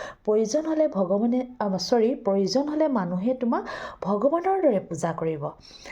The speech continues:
আৰু শুনিব দেই, আৰু প্ৰয়োজন যেতিয়া নহয়, তেতিয়া তোমাক কি, কেনেকুৱা কৰে জানে? শত্ৰুৰ দৰে বদনাম কৰিব।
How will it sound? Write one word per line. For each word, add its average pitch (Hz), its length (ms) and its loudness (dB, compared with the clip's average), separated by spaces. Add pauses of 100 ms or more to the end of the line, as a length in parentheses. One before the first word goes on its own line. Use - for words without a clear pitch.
(220)
আৰু 196 260 0 (1600)
শুনিব 214 280 0
দেই, 208 200 2
আৰু 185 200 0
প্ৰয়োজন 202 520 2
যেতিয়া 269 260 0
নহয়, 190 480 0 (200)
তেতিয়া 214 260 -4
তোমাক 220 220 -2 (140)
কি, 247 420 -4
কেনেকুৱা 220 340 -2
কৰে 233 240 0
জানে? 196 240 -2 (520)
শত্ৰুৰ 240 500 -2
দৰে 269 400 2
বদনাম 165 640 -6 (340)
কৰিব। 170 280 -6